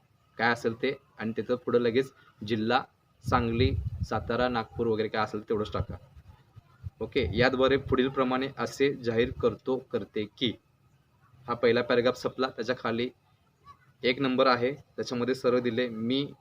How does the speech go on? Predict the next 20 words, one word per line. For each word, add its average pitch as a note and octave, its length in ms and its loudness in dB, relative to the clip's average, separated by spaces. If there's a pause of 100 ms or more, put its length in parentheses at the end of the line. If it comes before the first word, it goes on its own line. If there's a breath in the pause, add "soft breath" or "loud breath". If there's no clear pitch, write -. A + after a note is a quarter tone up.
(520)
डॅश A#2 300 0
डॅश C3+ 240 4
या C3+ 60 4
पदासाठी B2 520 2
माझा A2+ 420 2
अर्ज A#2+ 260 0
दाखल A#2 360 0
केला G#2+ 300 0
आहे." F2+ 240 -4 (400)
म्हणजे G#2 160 -4
तिथं A#2+ 200 -2
काय C3 120 2
येणार, B2 200 2 (240)
"मी A#2+ 340 -4 (460)
वनरक्षक", B2+ 480 2
जिथं A2 400 0
रक-, A#2+ 280 0
रिक्त B2 240 0
पद A#2+ 180 0
आहे C3 100 8